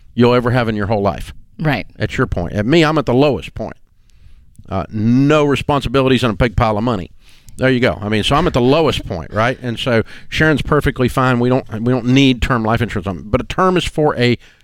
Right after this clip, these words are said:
Speaker 1: term. And that's what we recommend, fifteen to twenty. Go to zander insurance dot com,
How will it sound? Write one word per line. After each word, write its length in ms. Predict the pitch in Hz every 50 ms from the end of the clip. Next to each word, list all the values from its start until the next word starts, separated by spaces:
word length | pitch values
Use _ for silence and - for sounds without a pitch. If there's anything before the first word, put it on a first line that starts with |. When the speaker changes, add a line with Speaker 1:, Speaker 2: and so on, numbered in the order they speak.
| _ _ _ _ _
Speaker 1:
term. 340 | - 135 135 101 78 76 78 - _ _ _ _
And 120 | - 98
that's 180 | 104 110 - -
what 140 | 139 117 104
we 100 | 147 143
recommend, 600 | 143 139 135 - - 131 120 117 110 107 104 - - - _
fifteen 300 | - - 127 - 135 127
to 60 | 120 107
twenty. 220 | - 127 117 -
Go 120 | 98 127
to 80 | 123 113
zander 640 | 98 87 104 117 127 139 151 156 151 170 160 156
insurance 720 | - 139 143 131 - - - 147 135 127 131 127 - -
dot 260 | - 127 120 117 - -
com, 320 | - 120 117 120 117 107